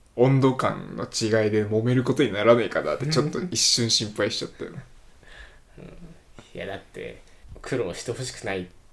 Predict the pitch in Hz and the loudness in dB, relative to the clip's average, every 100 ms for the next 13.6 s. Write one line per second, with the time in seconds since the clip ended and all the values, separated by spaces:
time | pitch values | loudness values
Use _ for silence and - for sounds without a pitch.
0 | - - 78 78 76 110 98 90 78 80 | -20 -14 -12 -10 -10 -12 -8 -6 -6 -10
1 | - 58 55 - - - - - - - | -12 -16 -16 -16 -14 -16 -18 -20 -20 -20
2 | - - - - - 147 131 113 113 87 | -20 -20 -20 -20 -10 -6 -4 -4 -4 -4
3 | - - - _ - _ - 104 87 - | -8 -16 -20 _ -20 _ -14 -10 -10 -12
4 | - - - - _ - 110 - 120 120 | -20 -20 -20 -20 _ -14 -12 -8 -4 -4
5 | 101 95 95 - - 95 - 95 90 - | -4 -8 -12 -16 -14 -14 -12 -10 -10 -12
6 | - - - - - - - - - - | -16 -14 -16 -16 -18 -20 -20 -20 -20 -16
7 | 98 - 127 - 85 87 - 60 - - | -10 -4 -4 -4 -8 -12 -16 -16 -18 -20
8 | - - - 107 - 101 98 95 95 - | -20 -20 -18 -14 -12 -10 -12 -10 -12 -14
9 | - - - - - - 127 107 87 - | -20 -20 -20 -20 -20 -12 -8 -8 -8 -10
10 | 92 90 90 92 87 - - - - - | -10 -10 -14 -14 -14 -14 -16 -18 -16 -16
11 | 120 - - - - - 131 135 131 139 | -16 -20 -20 -20 -20 -6 -4 0 0 -2
12 | - 123 120 131 123 110 123 165 170 - | -6 -8 -2 0 0 0 -2 -4 -4 -2
13 | 117 107 113 113 113 160 | 0 0 0 -2 -4 -6